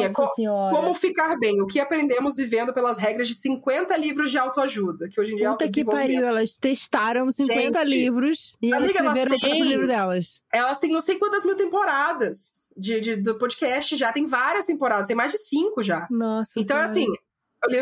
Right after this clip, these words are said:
Speaker 1: o podcast chama By the Book, é da Jolenta
Speaker 2: By the
Speaker 1: e da
Speaker 2: Book.
Speaker 1: Kristen. E aí, o que elas fazem é isso: elas leem um livro de autoajuda, né? Elas pegam, tipo, ah, as primeiras, as lições principais desse livro é, faça tal coisa, faça não sei o quê, não faça não sei o quê.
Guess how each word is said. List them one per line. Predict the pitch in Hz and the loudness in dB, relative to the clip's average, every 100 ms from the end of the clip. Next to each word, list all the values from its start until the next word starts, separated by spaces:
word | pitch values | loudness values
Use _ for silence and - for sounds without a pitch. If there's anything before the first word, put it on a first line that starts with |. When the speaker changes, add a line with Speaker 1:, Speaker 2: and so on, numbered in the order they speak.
| 226 | 0
Speaker 1:
o | 220 | 0
podcast | 254 - 269 262 | -2 0 0 0
chama | 277 233 | 0 2
By | 226 247 | 0 0
the | 269 | -2
Book, | 220 262 262 - | 0 -2 -2 -2
é | 202 | 0
da | 196 | 2
Jolenta | 214 220 214 214 - | 2 2 2 2 2
Speaker 2:
By | - | 2
the | 370 175 | 2 2
Speaker 1:
e | - | 0
da | 285 | 0
Speaker 2:
Book. | 294 | 0
Speaker 1:
Kristen. | 208 185 - - - | -2 -2 -4 -4 0
E | 240 | 2
aí, | 240 262 | 2 2
o | |
que | 311 | 2
elas | 294 294 | 0 2
fazem | 294 302 381 | 0 2 2
é | |
isso: | 370 - | 2 2
elas | 220 220 | 0 0
leem | 214 220 254 370 | 0 2 2 2
um | 330 | 0
livro | 254 233 220 | -2 -2 -2
de | 208 | 0
autoajuda, | 294 214 196 190 233 277 | 0 0 0 0 0 0
né? | 285 | 2
Elas | 190 202 - | 0 0 0
pegam, | 202 202 220 | 0 2 0
tipo, | 220 - | -2 -2
ah, | 220 220 | 0 2
as | 170 180 | 0 -2
primeiras, | 240 240 233 | -2 0 2
as | 226 | 0
lições | 254 - 277 349 | -2 0 -2 0
principais | 330 330 349 277 285 | -2 -2 0 -2 0
desse | 285 | -2
livro | 294 269 294 320 | 0 0 0 0
é, | 190 165 _ _ _ _ | 0 -4 _ _ _ _
faça | 226 247 359 | 0 0 0
tal | - 320 311 | 0 0 0
coisa, | 240 196 180 180 | 0 0 -2 -2
faça | 240 262 330 | -2 0 -2
não | |
sei | 311 359 | -2 -2
o | |
quê, | 311 208 | 0 0
não | 196 240 311 | 2 0 0
faça | 269 - 311 | -2 0 -2
não | |
sei | 349 | -4
o | 339 | -2
quê. | 202 170 | -4 -4